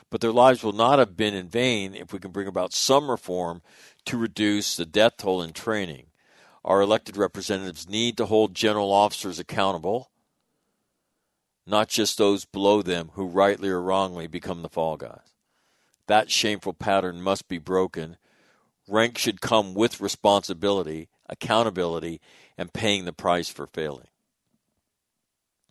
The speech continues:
Let's not forget the names of the poor young men who died on July thirtieth, two thousand twenty, and then he lists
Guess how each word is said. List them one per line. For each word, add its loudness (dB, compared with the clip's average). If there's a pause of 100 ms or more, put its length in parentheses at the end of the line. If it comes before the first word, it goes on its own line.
(1900)
Let's -8
not 2
forget -2
the -8
names -4
of -16
the -14
poor -4
young -6
men -6 (340)
who -12
died 2
on -8
July -8
thirtieth, -8 (540)
two -14
thousand -6
twenty, -20 (140)
and -14
then -12
he -16
lists -14